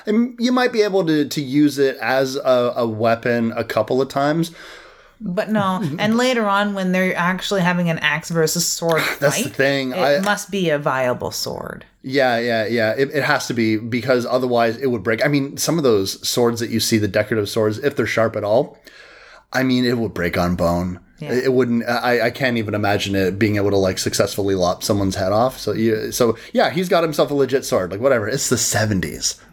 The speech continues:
Speaker 1: <laughs>
Speaker 2: We had a legit sword at my house when I was a kid.
Speaker 1: I have a legit sword now.
Speaker 2: Yeah.
Speaker 1: Yeah, yeah,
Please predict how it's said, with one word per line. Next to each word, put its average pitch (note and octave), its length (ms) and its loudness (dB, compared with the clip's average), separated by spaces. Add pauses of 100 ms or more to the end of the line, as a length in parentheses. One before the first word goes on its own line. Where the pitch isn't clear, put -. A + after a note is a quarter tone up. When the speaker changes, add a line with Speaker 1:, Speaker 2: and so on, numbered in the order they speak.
(800)
Speaker 1:
<laughs> - 60 -4 (720)
Speaker 2:
We D4+ 180 0
had E4 200 -2
a D4+ 80 -4
legit G3 320 -2
sword D3 300 -2
at F3 100 -4
my D#3+ 120 -6
house D#3+ 320 -6
when F3 80 -4
I D3+ 80 -6
was D3+ 100 -10
a D#3 60 -12
kid. G#3 300 -6 (180)
Speaker 1:
I - 80 -6
have C#3+ 160 -2
a D#3 40 0
legit D3+ 340 2
sword E3+ 240 -2
now. E3+ 380 -4
Speaker 2:
Yeah. A#3 200 0 (240)
Speaker 1:
Yeah, G#2+ 140 -2
yeah, C3+ 500 -4